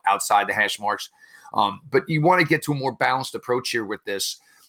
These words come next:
because, you know, it's great to have all the success with Amari Cooper, but eventually defense coordinators are gonna run two, they're gonna run three, do everything they can to take it away. And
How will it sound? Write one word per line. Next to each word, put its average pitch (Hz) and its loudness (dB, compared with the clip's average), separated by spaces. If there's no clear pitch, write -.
because, 113 -2
you 147 2
know, 101 -2
it's 123 -4
great 139 2
to 123 2
have 120 2
all 117 4
the 110 -2
success 117 -4
with 107 -6
Amari 107 -4
Cooper, 107 -4
but 120 0
eventually 113 -4
defense 110 -8
coordinators 110 -2
are 95 -10
gonna 104 -8
run 110 -2
two, 98 -2
they're 107 -6
gonna 101 -2
run 120 2
three, 117 0
do 120 2
everything 123 0
they 113 2
can 127 0
to 110 -6
take 123 0
it 104 -2
away. 117 2
And 104 -2